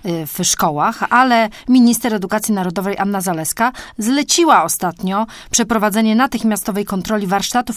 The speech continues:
organizowanych przez Fundację Euroweek. Przypomnijmy, to jest taka fundacja, która zajmuje się integracją obcokrajowców, y, z polskimi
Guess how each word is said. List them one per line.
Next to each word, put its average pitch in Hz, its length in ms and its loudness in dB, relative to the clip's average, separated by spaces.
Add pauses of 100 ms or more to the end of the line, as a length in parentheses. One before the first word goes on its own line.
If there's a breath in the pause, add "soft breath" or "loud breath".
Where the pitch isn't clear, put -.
organizowanych 233 1000 2
przez - 260 -4
Fundację 202 720 -2
Euroweek. 196 640 -2
Przypomnijmy, 185 560 -4
to 170 100 -6
jest 170 120 -6
taka 180 220 -6
fundacja, 180 680 -2
która 190 360 -2
zajmuje 185 420 0
się - 160 -4
integracją 180 1000 0
obcokrajowców, 190 1080 -2
y, 156 280 -6
z - 180 -4
polskimi 196 720 -2